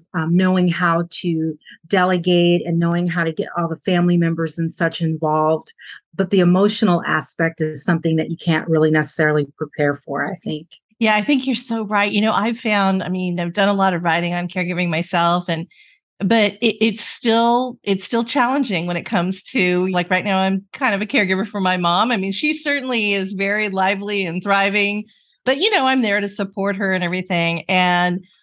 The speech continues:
Speaker 2: I think that sometimes it's really easy to, for us to give out great advice, but sometimes a lot harder when it <laughs> comes to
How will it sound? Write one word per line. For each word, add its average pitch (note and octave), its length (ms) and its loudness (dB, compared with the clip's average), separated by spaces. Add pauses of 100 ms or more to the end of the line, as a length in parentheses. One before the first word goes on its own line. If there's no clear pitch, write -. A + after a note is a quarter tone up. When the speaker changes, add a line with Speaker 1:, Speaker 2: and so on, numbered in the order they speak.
(120)
Speaker 2:
I G3+ 140 0
think G3+ 260 0
that G3 140 -2
sometimes F#3+ 480 0
it's F#3 200 -6
really G3 600 -2 (320)
easy D#4 460 2
to, A3 260 0
for - 280 -2
us D4+ 320 0
to A#3+ 100 0
give A3 140 4
out G3 160 0
great G#3 220 0
advice, F3+ 440 2
but G3 160 -6
sometimes G#3+ 500 0
a F3+ 60 -4
lot F3+ 240 -6
harder F3+ 320 0
when F3 140 -6
it - 80 -8
<laughs> - 120 -14
comes - 180 -4
to - 320 -2